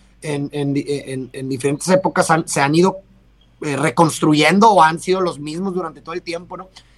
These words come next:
Y he encontrado muchas, muchas cosas que se me han hecho muy interesantes y que por consecuencia, eh,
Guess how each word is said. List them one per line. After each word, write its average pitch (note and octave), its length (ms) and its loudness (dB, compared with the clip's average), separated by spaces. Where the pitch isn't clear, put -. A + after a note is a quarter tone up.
Y F3 100 -4
he F#3 40 0
encontrado G#3+ 640 2
muchas, G#3+ 360 -6
muchas G#3 320 -6
cosas G3 320 -6
que F#3 120 -10
se E3+ 80 -8
me D#3+ 120 -4
han F3 80 -4
hecho F3 180 -4
muy F#3 160 0
interesantes F3 540 -6
y - 20 -18
que G3 80 -12
por - 180 -10
consecuencia, C#3 840 -4
eh, A#2 400 -4